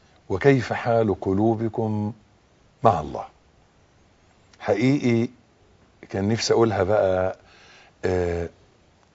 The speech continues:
وحشتوني ووحشتنا قناة الناس وجو فضفضة، وفضفضة الجمعة أصل الفضفضة. أخباركم إيه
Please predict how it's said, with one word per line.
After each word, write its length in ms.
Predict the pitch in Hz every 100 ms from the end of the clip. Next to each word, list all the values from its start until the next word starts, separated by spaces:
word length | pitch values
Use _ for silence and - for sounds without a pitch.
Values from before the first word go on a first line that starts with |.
| -
وحشتوني 520 | 92 95 - - 82 - _ _ _ _ _ - - _ _ _ _ _ _ _ _ - _ -
ووحشتنا 600 | 98 98 95 - 131 110
قناة 280 | 95 104 104 98
الناس 520 | 95 101 107 - - _ _ _ _ _ _ _ _ - _ -
وجو 420 | 98 92 131 127
فضفضة، 580 | 110 110 - - 104 98 - _ _ _ _ _ _ _ _ _ _ _ _ _ _ _ _ _
وفضفضة 800 | 92 87 - 101 - - 117 104 -
الجمعة 680 | 85 80 104 98 92 95 - -
أصل 320 | 110 107 -
الفضفضة. 520 | 85 78 80 - 73 - _ _ _ _ - - _ _ - - _ _ - - - _ _ _
أخباركم 440 | 120 110 160 156 160
إيه 420 | 151 151 147 139